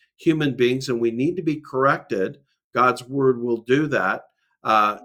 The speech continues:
it, it's going to rebuke us. There's gonna be times, and I can tell you this is really true for me, there have been times when the word of God, when Scripture just rebuked me,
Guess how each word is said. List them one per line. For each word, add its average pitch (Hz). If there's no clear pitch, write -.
it, 131
it's 143
going 143
to 139
rebuke 120
us. 120
There's 147
gonna 165
be 170
times, 143
and 127
I 143
can 147
tell 165
you 147
this 131
is 123
really 143
true 160
for 175
me, 160
there 127
have 156
been 170
times 127
when 127
the 117
word 127
of 180
God, 113
when 113
Scripture 185
just 135
rebuked 107
me, 101